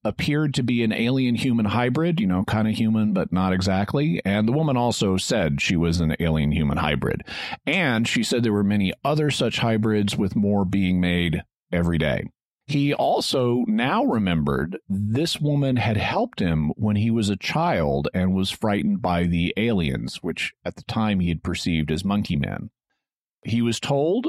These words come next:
that there were humans living on the moon and that they've been there for years. He also described the hierarchy of aliens, which had the tall praying mantis-like aliens at the top, which is very common in U F O literature.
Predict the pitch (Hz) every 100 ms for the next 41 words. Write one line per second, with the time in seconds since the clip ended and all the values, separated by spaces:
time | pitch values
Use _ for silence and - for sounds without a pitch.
0 | - 101 101 98 113 110 104 104 101 -
1 | 127 131 165 190 - 110 117 127 120 120
2 | 110 98 98 107 175 - - _ _ _
3 | 95 98 101 98 95 98 98 98 92 -
4 | 87 92 113 156 - - - _ _ _
5 | - 127 120 123 151 - 165 143 131 -
6 | 139 135 135 117 110 - 185 226 156 101
7 | 95 101 95 90 92 95 87 90 92 107
8 | - 110 104 104 104 98 - 127 127 127
9 | 131 - 123 117 107 107 117 143 - 123
10 | 117 101 113 117 113 107 101 95 - -
11 | 147 151 - 92 92 82 90 87 - 107
12 | 104 113 117 135 - 98 95 92 87 98
13 | 95 107 113 113 - 120 120